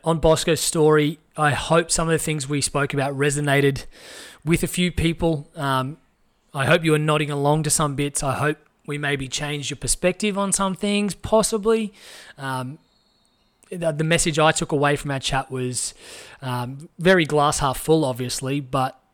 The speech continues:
you gotta know your purpose, and you, just 'cause you're in a situation in life where you are now does not mean that you are stuck there. There are ways out of it, um, whether it be good or bad. You're in control of everything that will happen.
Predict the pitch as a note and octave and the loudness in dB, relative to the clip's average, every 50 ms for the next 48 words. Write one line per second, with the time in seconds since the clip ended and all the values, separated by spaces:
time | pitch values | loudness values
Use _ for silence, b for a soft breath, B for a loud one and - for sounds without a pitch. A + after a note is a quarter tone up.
0 | _ _ _ _ _ _ - D3 C3+ C3+ D3+ D#3 D3+ D3 C3+ C#3 D#3 - - D3+ | _ _ _ _ _ _ -10 -8 -4 0 0 2 2 2 0 -2 -6 -10 -10 -6
1 | D3 D3+ D#3 D#3+ E3 D#3 D3 - - D#3+ E3 E3+ E3+ - F3+ E3+ D#3+ - - - | -2 2 4 4 4 2 2 2 4 6 6 6 6 4 2 2 2 0 -4 -6
2 | - C#3 C3+ B2+ B2+ B2+ B2+ B B B B B B B B B B B _ _ | -6 -6 -6 -6 -8 -10 -12 B B B B B B B B B B B _ _
3 | _ _ _ _ - C#3+ D3 C#3+ C#3+ - _ - F3 E3 - - F3 C#3+ - E3 | _ _ _ _ -6 -4 -4 -4 -4 -8 _ 0 0 0 2 2 0 0 2 0
4 | D#3+ D#3 C#3 - - D#3 - E3+ D#3 D3 D3 D#3 C#3+ - D#3 D3 C#3+ C#3+ C#3 C3+ | 0 2 2 0 0 0 0 2 4 6 6 4 4 2 0 0 0 -2 -6 -8
5 | _ _ _ _ _ - D3+ D3+ D3 C#3+ D3 C#3+ - - D#3 D3+ D3+ D3+ D3 D3 | _ _ _ _ _ -4 -2 0 2 2 0 0 0 2 2 2 4 4 2 2
6 | C#3+ D3 C#3+ C#3+ C#3+ D3 C#3+ C#3 B2 C3+ B2+ C3+ D3+ D3+ D3 C#3+ D3 D3 D3 D3 | 2 2 0 0 0 0 0 0 0 -2 -4 -2 -2 -2 -2 -2 -2 -2 -2 -4
7 | D3 C3 C3 C#3 C#3+ C3 - - - D3 C#3 - - - D3+ C3 B2+ B2+ B2 B2+ | -4 -6 -6 -6 -4 -2 -2 -2 0 0 0 -2 -2 -4 -4 -2 -2 -4 -4 -4
8 | C3 B2+ B2+ C3 C#3+ D3+ D3+ D3 C#3+ C3 - - - - _ - E3 E3+ F3+ F#3+ | -6 -6 -4 -2 0 0 2 2 0 -2 -4 -8 -12 -16 _ -4 0 2 2 2
9 | G3+ F#3 F3+ G3 F#3 - _ _ B B B B B B B B C3 C3 C3 B2+ | 2 2 0 -2 -4 -6 _ _ B B B B B B B B -2 0 0 0
10 | B2+ B2+ C3+ E3 _ _ _ _ _ - D#3+ D3 C#3 D3 C#3+ C3+ B2 C3 B2+ - | -2 -4 -8 -10 _ _ _ _ _ -2 0 0 0 0 0 -2 -4 -6 -6 -2
11 | D#3 D3 D3 C#3+ B2+ C3+ C#3+ C#3+ C#3+ C#3+ C#3+ C#3 - B B B B B B B | 0 0 0 0 0 2 2 2 2 2 0 -2 -6 B B B B B B B
12 | B B C#3+ D3+ D#3+ E3 D#3 D#3+ D3 - D#3+ D3 D3 C#3+ C#3 D3 C#3+ D#3 D3 - | B B -2 0 0 0 0 -2 -2 0 2 2 2 2 2 0 0 0 0 -2
13 | D3+ D3 D3 D3 D3 C#3 A2+ C3+ C#3 - - C3+ C3+ C3+ B2+ | -4 -6 -6 -6 -6 -2 0 0 0 0 -2 -4 -4 -6 -10